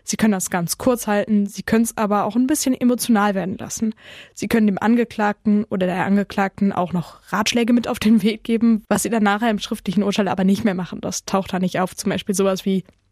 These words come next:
„Mach was aus deinem Leben“ oder so. Der Tag der mündlichen Urteilsverkündung ist aber extrem wichtig, weil dann eine wichtige Frist für die Angeklagten läuft.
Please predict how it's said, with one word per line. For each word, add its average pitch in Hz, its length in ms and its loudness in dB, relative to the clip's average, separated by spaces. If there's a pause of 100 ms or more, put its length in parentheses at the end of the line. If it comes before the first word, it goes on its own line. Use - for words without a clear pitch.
(100)
„Mach 226 260 2
was 185 140 0
aus 185 140 -2
deinem 175 200 0
Leben“ 180 260 -4
oder - 180 -6
so. - 180 -8 (320)
Der 214 120 2
Tag - 360 -2
der 208 100 -2
mündlichen 180 480 0
Urteilsverkündung 190 920 -2
ist - 240 -6
aber 226 260 0
extrem 240 760 0
wichtig, - 560 -6 (520)
weil 202 160 2
dann 214 280 0
eine 190 360 0
wichtige 226 440 0
Frist - 320 -4
für - 80 -4
die 214 160 0
Angeklagten 208 640 0
läuft. - 300 -8